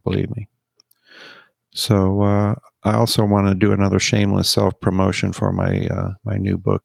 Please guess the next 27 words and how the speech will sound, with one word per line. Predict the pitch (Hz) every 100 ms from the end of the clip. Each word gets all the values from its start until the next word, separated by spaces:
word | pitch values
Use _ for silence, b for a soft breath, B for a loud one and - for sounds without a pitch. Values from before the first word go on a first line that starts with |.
| -
Descent, | - - 117 107 95 - B B B B B _ -
an | 98 -
aviation, | 104 101 104 101 98 - 92 92
uh, | 90 92
based | 95 98 98 - -
crime | - 104 98 98
thriller | - 101 95 95 98
that, | 95 95 - -
uh, | - 95 104 - _ _ _
is | 104 92
written | 101 -
with | 104 101
some | - 104
authenticity. | 98 95 107 87 - 110 - - 98 104
It's | 98 -
about | - 98
a | 98
young | 98 98 95
male | 98 98
pilot, | 92 - 98 98 107 - _ _ _ B B B B B _ _
uh, | 101 95
who | 98 101
has | 92 92
done | 104 95 92
wrong. | 95 98 98 107 117 - _ _ _ _ _ _ _ _ - _ -
And, | 95 90 92
uh, | 98 104